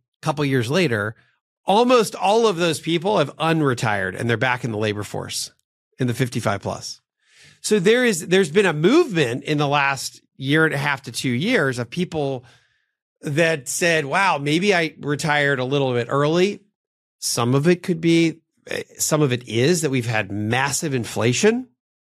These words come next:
and people that thought they were ready for retirement weren't quite ready for prices to go up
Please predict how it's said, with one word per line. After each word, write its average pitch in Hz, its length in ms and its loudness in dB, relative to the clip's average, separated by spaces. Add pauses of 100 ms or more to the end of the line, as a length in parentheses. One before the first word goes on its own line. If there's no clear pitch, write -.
(840)
and 139 560 0
people 165 360 2
that 143 200 2
thought 151 280 -2
they 156 100 2
were 139 220 0
ready 127 360 2
for 156 160 -2
retirement 147 480 0
weren't 143 300 0
quite 151 380 -2
ready 123 400 0
for 127 280 -4
prices 139 560 -2
to 143 80 0
go 131 180 2
up 170 260 2